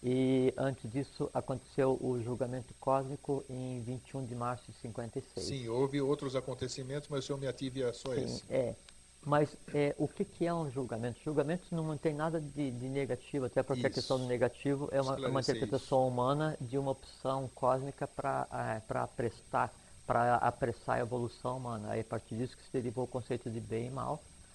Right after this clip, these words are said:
Speaker 1: né, que a interpretação humana, né, do bem no mal criou o mal no bem, então criou uma inversão e, e deu isso que a gente, que a gente quer. E você também, no texto, você cita que se não houvesse o livre-arbítrio,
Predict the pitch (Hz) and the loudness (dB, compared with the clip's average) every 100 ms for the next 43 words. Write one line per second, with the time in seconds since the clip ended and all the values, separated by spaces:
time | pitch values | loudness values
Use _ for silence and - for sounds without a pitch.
0 | - 107 120 120 - 135 120 117 120 117 | -12 -4 -2 -2 -4 0 2 2 4 2
1 | 107 110 113 - 120 110 123 120 127 123 | 0 -4 -4 -2 -2 -2 -2 0 0 0
2 | 110 104 - - - 113 117 113 - 110 | -2 -4 -8 -20 -8 -2 0 -2 -4 0
3 | 123 110 127 123 120 113 - 117 113 113 | 2 4 4 4 4 -2 -4 -4 -2 0
4 | 123 151 - - 131 131 147 147 143 139 | 2 0 -4 -4 0 2 4 2 0 -2
5 | 139 147 127 143 123 113 117 110 120 123 | -2 -4 0 0 0 -4 -4 0 0 0
6 | 123 127 120 - 131 139 147 139 127 123 | -2 -2 -4 -4 -2 -2 -2 -2 -2 0
7 | 131 131 - 131 117 127 - 127 117 127 | 0 -2 -4 -8 -6 -8 -6 -8 -6 -6
8 | 120 113 - 107 - - - 117 113 - | -8 -8 -6 -6 -6 -20 -8 -2 -2 -2
9 | - 120 120 113 107 123 117 - - 110 | -2 -2 0 -2 -2 0 0 -2 -4 -4
10 | - 131 113 - 110 - 131 127 113 123 | -2 -4 -2 -4 -4 -4 -4 -2 2 2
11 | 120 - 120 - - - 120 113 120 110 | 0 -2 -6 -6 -20 -6 -2 2 2 2
12 | 110 95 170 180 - | -2 0 0 0 -10